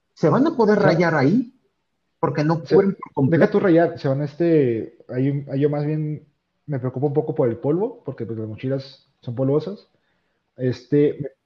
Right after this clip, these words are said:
Speaker 2: preocupa el hecho de
Speaker 1: Ujú.
Speaker 2: que la parte más, menos, pues, la parte que no es de metal, ¿no? La parte que es más propensa a romperse, que es la diadema,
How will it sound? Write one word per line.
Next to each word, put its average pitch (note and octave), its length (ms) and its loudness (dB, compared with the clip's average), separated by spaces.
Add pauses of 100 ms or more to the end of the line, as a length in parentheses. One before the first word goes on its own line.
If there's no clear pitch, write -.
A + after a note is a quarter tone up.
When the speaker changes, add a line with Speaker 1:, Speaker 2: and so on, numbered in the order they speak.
Speaker 2:
preocupa D#3+ 300 4
el C3 120 0
hecho C#3+ 240 4
de D#3+ 80 8
Speaker 1:
Ujú. - 100 0
Speaker 2:
que G#2 720 -4 (840)
la C#3 200 -2
parte C3+ 360 0
más, - 760 -8 (560)
menos, C#3 560 -2
pues, A#2+ 320 -6 (300)
la A2+ 140 -8
parte C#3 160 2
que D3+ 60 -2
no D3+ 60 4
es D3+ 40 0
de D#3+ 60 4
metal, C3+ 300 0
¿no? E3 160 -6 (480)
La B2 100 -6
parte C#3 220 -2
que C#3+ 120 0
es B2+ 120 -4
más C#3+ 240 -8
propensa D3 320 -4
a D3+ 40 -4
romperse, C3 400 -6
que B2 100 -8
es A#2+ 60 -6
la B2+ 440 -4 (460)
diadema, C#3 480 -2